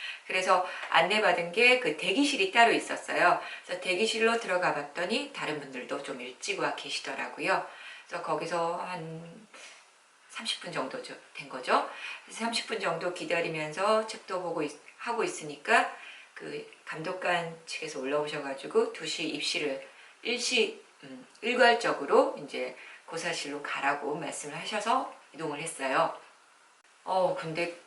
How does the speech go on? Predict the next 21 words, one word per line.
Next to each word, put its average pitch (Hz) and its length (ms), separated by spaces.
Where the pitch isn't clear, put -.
또 220 140
이제 160 280
놀란 190 420
점은 185 600
제가 165 680
나름 151 440
고연령자? 135 1300
다 220 280
너무 247 320
젊은 165 400
거예요. 135 800
아이들? 175 580
애기들이라고 147 1000
하면 160 120
안 - 120
되나? - 240
내가 156 220
너무 131 200
늙어 143 200
보이나? 131 300
아니, 208 280